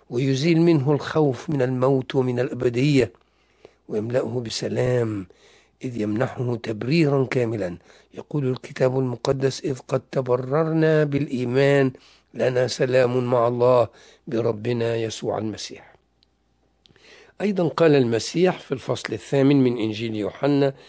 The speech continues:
في الآية الثانية عشر: "أنا هو نور العالم، من يتبعني فلا يمشي في الظلمة،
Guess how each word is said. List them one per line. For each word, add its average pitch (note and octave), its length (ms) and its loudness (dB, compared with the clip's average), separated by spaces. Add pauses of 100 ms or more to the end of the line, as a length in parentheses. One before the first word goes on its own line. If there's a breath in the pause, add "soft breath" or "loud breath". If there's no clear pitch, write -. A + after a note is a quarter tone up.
(200 loud breath)
في - 100 -14
الآية C3 360 4
الثانية A#2 500 0
عشر: E3+ 560 -2 (560 loud breath)
"أنا E3+ 280 4
هو E3+ 500 4
نور E3 440 6
العالم، B2+ 560 0 (540 soft breath)
من B2 180 2
يتبعني C#3+ 840 2 (320 soft breath)
فلا B2+ 340 2
يمشي E3+ 380 4
في - 120 -4
الظلمة، D#3+ 540 2